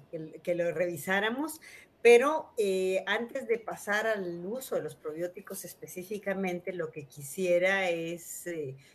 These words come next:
compartir con toda la audiencia la importancia de la microbiota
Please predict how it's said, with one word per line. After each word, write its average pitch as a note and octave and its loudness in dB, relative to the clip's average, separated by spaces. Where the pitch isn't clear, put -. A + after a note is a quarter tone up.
compartir E3 -4
con F#3 -2
toda E3+ 2
la F3+ 2
audiencia F3 -2
la F#3 0
importancia F#3+ 0
de E3+ 2
la C#3+ -6
microbiota E3+ -2